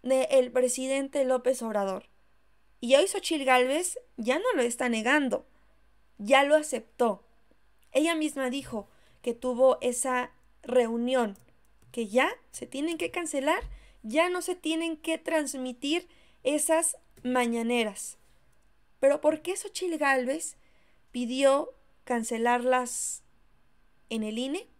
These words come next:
Pues bueno, Xóchitl sostuvo una reunión con Guadalupe Tadei, presidenta del ine, durante el encuentro,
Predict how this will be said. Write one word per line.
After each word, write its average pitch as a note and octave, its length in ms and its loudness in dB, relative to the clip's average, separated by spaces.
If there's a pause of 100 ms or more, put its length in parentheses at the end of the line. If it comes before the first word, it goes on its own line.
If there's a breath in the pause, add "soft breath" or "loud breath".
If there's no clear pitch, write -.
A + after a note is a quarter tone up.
(120)
Pues A3+ 200 -2
bueno, G#3+ 220 -2 (800)
Xóchitl F#4+ 440 0
sostuvo D#4+ 680 2
una D4+ 260 2
reunión C#4 680 0
con A3 200 -4
Guadalupe A#3 440 0
Tadei, A#3 260 -2
presidenta A#3 540 -4
del A3+ 180 -2
ine, A#3+ 220 -2
durante A3 320 -4
el G#3+ 80 -6
encuentro, A#3 580 -2